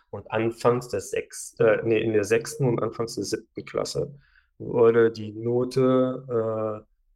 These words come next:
der, die Deutschnote nicht mit, äh, in die Bewertung eingelaufen.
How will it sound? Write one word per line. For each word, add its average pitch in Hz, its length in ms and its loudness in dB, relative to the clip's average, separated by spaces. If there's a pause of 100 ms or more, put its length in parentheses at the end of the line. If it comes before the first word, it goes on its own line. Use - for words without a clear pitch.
(120)
der, 101 380 0
die - 260 -12
Deutschnote 123 920 2
nicht 117 460 -6
mit, 113 440 -2
äh, 104 520 -4
in 104 140 -20
die 101 320 -6
Bewertung 104 760 -2 (420)
eingelaufen. 98 840 -2